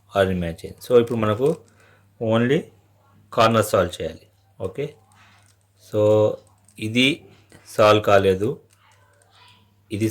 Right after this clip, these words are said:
సాల్వ్ కాలేదు, ఇది సాల్వ్ అయింది కానీ రెడ్ ఇక్కడ రావాలి, గ్రీ-, వైట్, ఎల్లో ఇక్కడ వెళ్ళాలి, గ్రీన్ ఇక్కడ రావాలి. ఇది కూడా సాల్వ్ కాలేదు. So, ఇప్పుడు దీన్ని ఇక్కడ పెట్టుకొని ఈ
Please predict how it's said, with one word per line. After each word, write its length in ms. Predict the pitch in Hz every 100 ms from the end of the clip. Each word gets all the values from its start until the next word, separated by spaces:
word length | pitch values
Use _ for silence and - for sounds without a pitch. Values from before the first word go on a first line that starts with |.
| -
సాల్వ్ 240 | 101 98 101
కాలేదు, 360 | 98 92 98 - - 110
ఇది 160 | 98 104 -
సాల్వ్ 320 | 98 101 101
అయింది 240 | 95 101 98 107
కానీ 240 | 101 131 185 _ _ _ _ _ _ _ _ _ _ _ _
రెడ్ 240 | 98 98 101
ఇక్కడ 160 | 98 95 95
రావాలి, 260 | 95 101 117
గ్రీ-, 240 | 104 101 - 120 95 95 92
వైట్, 240 | 101 101 101
ఎల్లో 140 | 98 98
ఇక్కడ 140 | 101 95
వెళ్ళాలి, 220 | 104 117
గ్రీన్ 160 | 98 95
ఇక్కడ 120 | 92 80
రావాలి. 240 | 78 78 - _ _ _ _ _ 120
ఇది 100 | 110
కూడా 140 | 117 110
సాల్వ్ 220 | 107 90 82
కాలేదు. 280 | 80 78 - _ - -
So, 60 | 117
ఇప్పుడు 180 | 113 113 101
దీన్ని 180 | 104 101
ఇక్కడ 160 | 95 104 98 92 -
పెట్టుకొని 400 | 98 - 113 151 - _ - _ - - _ _ _ _ _ - _ _
ఈ 60 | 95